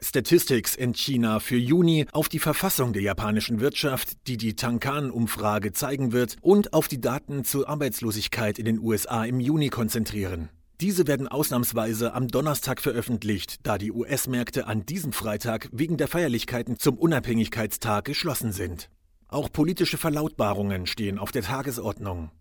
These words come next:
Am Dienstag wird der britische Premierminister Boris Johnson eine große Ansprache darüber halten, wie seine Regierung die Wirtschaft des Landes nach der Pandemie wieder ankurbeln möchte.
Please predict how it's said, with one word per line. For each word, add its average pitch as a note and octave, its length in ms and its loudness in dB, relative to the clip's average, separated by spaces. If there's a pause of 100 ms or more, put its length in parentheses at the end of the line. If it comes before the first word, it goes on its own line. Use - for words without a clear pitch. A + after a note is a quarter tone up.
Am C#3+ 200 2
Dienstag F#3 480 2
wird B2+ 120 2
der B2 80 4
britische B2 400 -2
Premierminister B2 680 0
Boris A2+ 380 2
Johnson B2 500 -2
eine B2+ 180 0
große A#2+ 380 -2
Ansprache A#2 580 -2
darüber G#2+ 400 2
halten, B2 500 0
wie C#3+ 100 -2
seine C#3+ 260 4
Regierung D3+ 440 2
die A#2+ 140 -2
Wirtschaft C#3 540 0
des G#2+ 140 2
Landes B2 440 0
nach A#2+ 140 -4
der A2+ 100 -4
Pandemie A2+ 480 0
wieder B2 260 -2
ankurbeln G#2+ 520 0
möchte. G2 400 -4